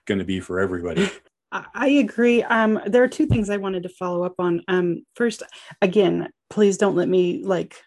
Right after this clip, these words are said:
Speaker 2: Lynch explain to you, because <laughs> obviously you know his work more, much, uh, more intimately than I do. But to me, his work is, I'm, I'm fascinated by how he works.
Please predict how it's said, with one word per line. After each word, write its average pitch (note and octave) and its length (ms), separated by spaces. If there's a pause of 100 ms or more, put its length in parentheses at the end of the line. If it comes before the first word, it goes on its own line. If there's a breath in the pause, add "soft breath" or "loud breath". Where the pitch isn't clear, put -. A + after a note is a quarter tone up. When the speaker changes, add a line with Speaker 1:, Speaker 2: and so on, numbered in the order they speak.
(140)
Speaker 2:
Lynch F3+ 340
explain E3 560
to E3 60
you, E3 240
because F#3 280
<laughs> - 0
obviously A3+ 480
you B3 140
know G#3 180
his F#3+ 200
work F#3 200
more, F#3 300
much, F#3+ 480
uh, E3 400 (400)
more F#3 240
intimately F3 440
than E3+ 120
I E3 120
do. - 180 (400 loud breath)
But - 260 (340)
to G#3+ 100
me, A#3+ 380 (160)
his F#3 320
work G#3+ 240
is, G3+ 240 (880)
I'm, F#3+ 200
I'm A3 180
fascinated A3 760
by F3 460 (880 soft breath)
how F#3+ 300
he G3 200
works. F3+ 640